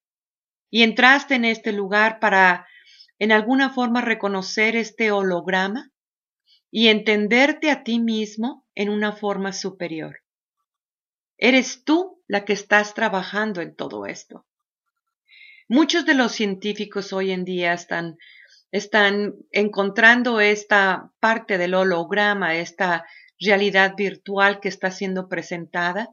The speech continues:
y lo han hecho a través de física cuántica,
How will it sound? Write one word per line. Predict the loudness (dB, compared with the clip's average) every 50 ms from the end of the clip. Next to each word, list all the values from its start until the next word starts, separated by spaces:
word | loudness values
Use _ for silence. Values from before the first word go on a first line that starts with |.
| _ _ _ _ _ _ _ _ _ _
y | 0 2
lo | 4 4
han | 4 4 4
hecho | 4 2 2 0 -4
a | -6 -2
través | -2 0 0 2 0 0 -2
de | -4 -6
física | -4 -6 -8 -8 -8 -10 -6 -6 -6 -6 -6
cuántica, | -6 -6 -6 -6 -8 -10 -12 -10 -10 -10 -12 -12